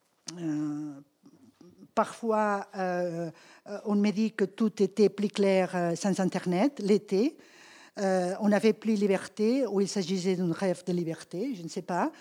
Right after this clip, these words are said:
En tout cas, il est clair que la liberté ne garantit pas son usage.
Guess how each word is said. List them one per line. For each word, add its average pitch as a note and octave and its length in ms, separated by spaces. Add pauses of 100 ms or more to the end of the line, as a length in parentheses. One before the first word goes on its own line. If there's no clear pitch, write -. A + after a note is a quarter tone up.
(220)
En G#3 80
tout G#3+ 140
cas, A3 320
il F#3 80
est - 80
clair G#3+ 340
que A3 80
la F3+ 80
liberté F3 420
ne G#3 140
garantit F3 440
pas A3 260
son F3+ 240
usage. E3+ 480